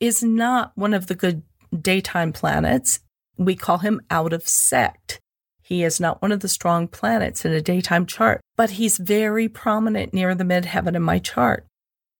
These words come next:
So all of these conditions kind of go, what we say, against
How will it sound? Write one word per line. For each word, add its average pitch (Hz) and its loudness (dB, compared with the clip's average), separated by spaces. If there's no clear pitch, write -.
So - 2
all 339 -2
of 381 0
these 285 0
conditions 220 0
kind 214 0
of 185 -4
go, 190 2
what 180 -2
we 185 -4
say, 170 0
against 196 0